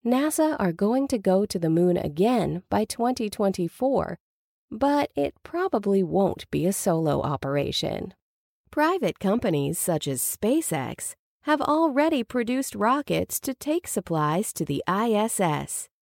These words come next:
and nasa is considering working with them in the future.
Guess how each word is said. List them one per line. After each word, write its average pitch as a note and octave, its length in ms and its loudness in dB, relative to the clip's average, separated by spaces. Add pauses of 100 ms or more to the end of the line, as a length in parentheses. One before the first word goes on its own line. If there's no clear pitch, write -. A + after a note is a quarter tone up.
(320)
and C#4 240 2
nasa C4 640 0
is - 180 -4
considering A#3+ 800 2
working G3+ 400 0
with D3+ 180 -2
them D3+ 380 -2
in D#3+ 160 2
the F#3+ 80 0
future. C#3+ 840 -4